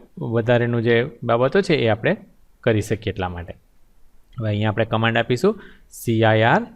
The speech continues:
સર્કલ માટે, સ્પેસ બાર આપી અને અહીંયા આપણે ધારો કે આ પોઇન્ટથી લઈ લઈએ. એટલે આપણે અહીંયા પોઇન્ટ પર ક્લિક કરી અને આપણે આમ થોડું ખેંચીશું અને ડાયામીટરવાળું જોઈએ છે એટલે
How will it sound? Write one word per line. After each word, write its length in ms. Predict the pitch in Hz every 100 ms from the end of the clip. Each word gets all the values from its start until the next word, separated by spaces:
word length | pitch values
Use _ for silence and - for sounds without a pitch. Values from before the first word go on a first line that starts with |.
| -
સર્કલ 360 | 117 107 127 123
માટે, 200 | 123 120 240 - - - -
સ્પેસ 280 | - 113 98 120
બાર 100 | 120
આપી 200 | 123 - 190
અને 120 | 107 120
અહીંયા 240 | 113 113 104
આપણે 140 | 104 101
ધારો 160 | 101 98
કે 40 | 113 107
આ 100 | 110 143 - _ - - 185 -
પોઇન્ટથી 380 | 110 104 98 104
લઈ 100 | 95 92
લઈએ. 100 | 92
એટલે 120 | 95
આપણે 140 | 95 98
અહીંયા 220 | 101 104
પોઇન્ટ 200 | 101 98
પર 80 | 110 107
ક્લિક 180 | 113 113
કરી 180 | 135 202 - - 110
અને 120 | 104
આપણે 180 | 98 104
આમ 120 | 104
થોડું 200 | 120 107 110
ખેંચીશું 480 | 107 123 120 185 139
અને 140 | 107 107 113
ડાયામીટરવાળું 720 | 104 107 110 107 110 110 113 113
જોઈએ 140 | 120
છે 80 | 123
એટલે 120 | 110